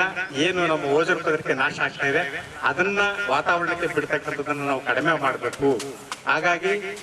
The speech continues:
ಆ ಒಂದು ನಿಟ್ಟಿನಲ್ಲಿ ನೂರ ತೊಂಬತ್ತೈದು ರಾಷ್ಟ್ರಗಳು ಮಾಂಟ್ರಿಯಲ್ ಒಪ್ಪಂದಕ್ಕೆ ಸೆಪ್ಟೆಂಬರ್ ಹದಿನಾರನೇ ತಾರೀಕು ಸಾವಿರದ ಒಂಬೈನೂರ ಎಂಬತ್ತೇಳು ಇಸ್ವಿನಲ್ಲಿ ಸಹಿ ಮಾಡ್ತಾರೆ. ಹಾಗಾಗಿ ಆ ದಿನವನ್ನ ಸೆಪ್ಟೆಂಬರ್ ಹದಿನಾರನ್ನ ನಾವು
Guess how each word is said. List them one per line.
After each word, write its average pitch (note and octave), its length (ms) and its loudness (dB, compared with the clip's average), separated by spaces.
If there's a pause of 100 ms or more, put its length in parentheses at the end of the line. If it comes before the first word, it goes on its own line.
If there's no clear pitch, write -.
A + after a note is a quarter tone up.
ಆ C#3+ 180 4
ಒಂದು E3 320 2
ನಿಟ್ಟಿನಲ್ಲಿ E3 600 2
ನೂರ G3 180 6
ತೊಂಬತ್ತೈದು E3 480 2
ರಾಷ್ಟ್ರಗಳು D#3 580 2
ಮಾಂಟ್ರಿಯಲ್ E3+ 480 2
ಒಪ್ಪಂದಕ್ಕೆ D3+ 720 0
ಸೆಪ್ಟೆಂಬರ್ E3+ 560 0
ಹದಿನಾರನೇ F3 540 2
ತಾರೀಕು D3 340 0
ಸಾವಿರದ D#3 420 2
ಒಂಬೈನೂರ D#3+ 380 0
ಎಂಬತ್ತೇಳು D3 580 2
ಇಸ್ವಿನಲ್ಲಿ C#3+ 540 0
ಸಹಿ C3+ 160 4
ಮಾಡ್ತಾರೆ. B2+ 400 -2 (440)
ಹಾಗಾಗಿ F#3+ 460 2
ಆ G3 260 2
ದಿನವನ್ನ D#3 400 0 (500)
ಸೆಪ್ಟೆಂಬರ್ E3+ 460 0
ಹದಿನಾರನ್ನ D#3 580 2
ನಾವು F3 600 0